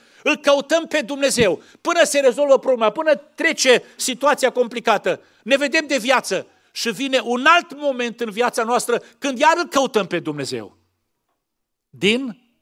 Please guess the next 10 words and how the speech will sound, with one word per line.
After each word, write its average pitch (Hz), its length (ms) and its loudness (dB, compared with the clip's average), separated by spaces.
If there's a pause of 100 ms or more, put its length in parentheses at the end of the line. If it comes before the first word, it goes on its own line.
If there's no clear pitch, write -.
(280)
când 196 400 -6 (200)
în 175 220 -6
când. 117 460 -12 (2000)
Omul 311 380 -2
care 208 320 0
îl 185 120 -2
caută 233 500 0
pe 196 160 -8
Dumnezeu 165 560 -6
ocazional. 147 760 -8